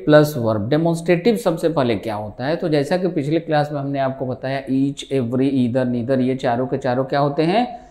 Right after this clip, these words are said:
डिस्ट्रीब्यूटिव होते हैं। In the same way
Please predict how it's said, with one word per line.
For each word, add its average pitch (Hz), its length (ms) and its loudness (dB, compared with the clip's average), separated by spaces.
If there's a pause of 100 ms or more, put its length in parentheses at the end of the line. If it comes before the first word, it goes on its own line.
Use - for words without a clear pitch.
(420)
डिस्ट्रीब्यूटिव 143 720 6
होते 147 240 2
हैं। 185 140 0
In 196 100 4
the 202 100 8
same 196 340 6
way 127 340 4